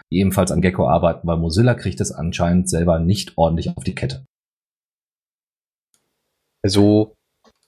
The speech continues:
Speaker 2: da gibt's mehrere Punkte, wo man jetzt anknüpfen könnte. Ich werd, werd mich jetzt mal ganz kurz und allgemein halten, aufgrund der Zeit. Ähm,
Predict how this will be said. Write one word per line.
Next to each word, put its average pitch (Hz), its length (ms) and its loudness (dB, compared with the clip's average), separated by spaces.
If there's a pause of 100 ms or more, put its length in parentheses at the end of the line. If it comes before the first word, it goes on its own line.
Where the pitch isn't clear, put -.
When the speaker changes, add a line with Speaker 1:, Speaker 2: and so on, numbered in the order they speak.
(160)
Speaker 2:
da 90 100 2
gibt's 101 260 -6
mehrere 113 200 2
Punkte, 117 340 -4
wo 107 100 0
man 110 100 0
jetzt 107 160 -4
anknüpfen 113 480 -4
könnte. 123 500 2
Ich - 280 -10
werd, 101 300 0
werd 110 320 0
mich 104 100 -8
jetzt 104 160 -6
mal 104 80 -2
ganz 98 260 -2
kurz 113 260 0
und - 160 -8
allgemein 95 520 0
halten, 110 480 -2
aufgrund - 340 -10
der 90 80 -4
Zeit. 104 400 -2 (560)
Ähm, 95 440 2